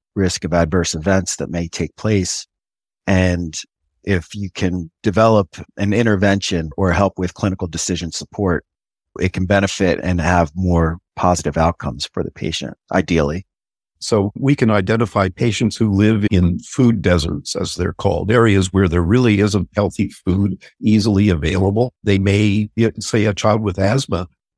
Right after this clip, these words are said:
Speaker 2: who may live very close to some sort of chemical plant or something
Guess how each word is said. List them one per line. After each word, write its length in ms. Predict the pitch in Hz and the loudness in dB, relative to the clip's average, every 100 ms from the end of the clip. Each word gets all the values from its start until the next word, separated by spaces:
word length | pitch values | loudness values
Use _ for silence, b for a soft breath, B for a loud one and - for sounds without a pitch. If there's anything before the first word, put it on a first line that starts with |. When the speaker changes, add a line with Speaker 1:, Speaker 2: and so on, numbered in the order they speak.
| _ | _
Speaker 2:
who 160 | 135 | 2
may 320 | 101 101 110 107 | 4 4 4 0
live 380 | 113 110 101 92 | 2 4 2 2
very 240 | 110 113 | 4 2
close 420 | - - 107 110 | 0 0 0 0
to 320 | - 107 104 101 | -2 0 0 0
some 220 | - 110 | -2 -2
sort 220 | - 107 | -2 -2
of 100 | 92 | -4
chemical 480 | _ 120 127 101 92 | _ -2 -2 -4 -6
plant 340 | - 90 90 | -4 -4 -2
or 100 | 87 | -6
something 480 | 87 107 92 98 98 | -4 -4 -2 -4 -4